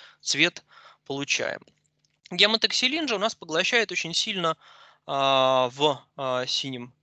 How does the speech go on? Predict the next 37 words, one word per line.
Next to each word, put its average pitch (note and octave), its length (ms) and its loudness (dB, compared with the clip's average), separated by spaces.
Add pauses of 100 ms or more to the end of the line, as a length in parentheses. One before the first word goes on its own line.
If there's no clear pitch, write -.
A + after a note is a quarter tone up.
цвете, C4 420 -2
и C#4+ 80 -8
вот B3 140 -10
мы F#3 140 -4
видим D#3 280 -4
его, D#3 240 -2 (220)
соответственно, C3+ 540 -2 (320)
извините, D3+ 420 0
в - 40 -2
синем, B2+ 300 -4
в, C3+ 500 2
а, B2+ 160 -6
зеленом C#3 340 -4
и C#3+ 40 -4
желтом D3 340 -4
цвете, D4 320 -2
поэтому C#3+ 300 -2
мы E3 60 -6
видим E3 220 -4
здесь D#3 160 0
только C3+ 280 -6
синий C3 320 -4
цвет - 240 -6
хорошо - 500 -4 (140)
от - 220 -10
него. C3 380 -10 (920)
Тем D4+ 180 4
не D4 100 8
менее, D3 400 2
зная D3+ 640 2 (300)
о C#3+ 120 -4
том, D#3 180 -4
что - 160 -10
у C#3+ 40 -6
нас C#3 200 -2
есть B2+ 280 -4
такая, B2 520 0